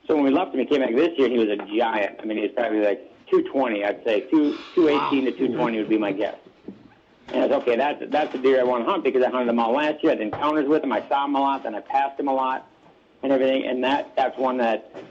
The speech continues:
you know, I just knew I was gonna shoot that one. And then what happened is I went to Alaska to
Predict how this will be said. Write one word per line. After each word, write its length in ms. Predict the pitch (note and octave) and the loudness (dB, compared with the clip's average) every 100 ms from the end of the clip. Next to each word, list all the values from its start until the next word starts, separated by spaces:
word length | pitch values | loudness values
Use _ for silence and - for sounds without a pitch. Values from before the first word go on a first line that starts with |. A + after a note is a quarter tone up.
| - - - - F2 | -20 -20 -20 -20 -14
you 100 | C#3+ | -4
know, 260 | C3 A#2+ A#2 - - - - - | 0 0 -2 -8 -14 -14 -14 -12
I 140 | - C3 | -4 0
just 240 | - - | 0 -2
knew 300 | C#3 C#3 D#3+ | -6 4 4
I 80 | C#3 | 4
was 20 | B2 | 2
gonna 120 | A2+ | 0
shoot 160 | - A#2+ | 0 0
that 220 | A#2+ G#2 | 0 0
one. 180 | G2+ F2 - _ - | -4 -10 -14 _ -8
And 160 | B2 | 0
then 260 | C3 C3 B2 | 2 2 0
what 120 | A2+ | 0
happened 340 | C3+ C3+ B2+ | 0 0 2
is 160 | A#2+ G#2 - - - - - _ _ _ | 2 0 -4 -20 -20 -20 -20 _ _ _
I 100 | - | -2
went 200 | C#3 D3 C3+ | 2 2 2
to 80 | |
Alaska 500 | A#2 B2+ D#3+ - B2 | 2 2 0 0 0
to 160 | A2+ A2 | 0 -2